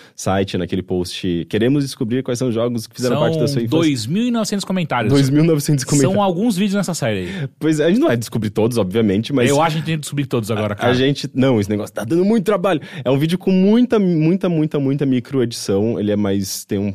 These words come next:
Speaker 1: tom mais de humor, assim,
Speaker 2: A
Speaker 1: mas tá
Speaker 2: gente
Speaker 1: ficando
Speaker 2: virou
Speaker 1: legal.
Speaker 2: youtuber com esse, de verdade.
Speaker 1: Praticamente. É, enfim, eu tô, eu tô editando, é, mas isso vai continuar sendo produzido. Também depende também de como é, é recebido, né? Se a gente tiver, sei lá, cem com-, cem,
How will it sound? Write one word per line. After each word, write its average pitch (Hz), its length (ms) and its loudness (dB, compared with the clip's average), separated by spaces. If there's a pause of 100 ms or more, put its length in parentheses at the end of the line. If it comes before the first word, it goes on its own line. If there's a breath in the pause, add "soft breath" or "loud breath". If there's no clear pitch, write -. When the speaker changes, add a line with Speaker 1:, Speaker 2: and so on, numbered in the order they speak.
(140)
Speaker 1:
tom 98 140 0
mais 92 220 0
de 101 80 -4
humor, 95 340 0
assim, 95 140 -4
Speaker 2:
A 101 100 -2
Speaker 1:
mas 151 140 2
tá 143 80 2
Speaker 2:
gente 202 100 0
Speaker 1:
ficando 202 160 2
Speaker 2:
virou 165 140 2
Speaker 1:
legal. 147 140 2
Speaker 2:
youtuber 120 260 -2
com 101 100 -6
esse, 92 160 -10
de 95 80 -10
verdade. 85 420 -10
Speaker 1:
Praticamente. 165 460 -2 (340 loud breath)
É, 98 920 0
enfim, 139 300 -2
eu 104 80 2
tô, 131 160 2
eu 117 200 0
tô 131 80 0
editando, 127 800 0 (100)
é, 113 320 0
mas 113 220 0
isso 117 220 -6
vai 113 120 0
continuar 107 360 -4
sendo 95 200 -6
produzido. 98 800 -6 (300 loud breath)
Também 240 220 0
depende 110 360 0
também 85 180 -2
de - 100 -10
como 95 360 0
é, 85 300 -4
é 90 40 -4
recebido, 92 440 -4
né? 82 80 -2
Se 98 100 -4
a 95 40 -2
gente - 100 -8
tiver, 98 220 0
sei 101 100 -2
lá, 82 220 -2
cem 120 260 -2
com-, 95 240 -4
cem, 110 520 0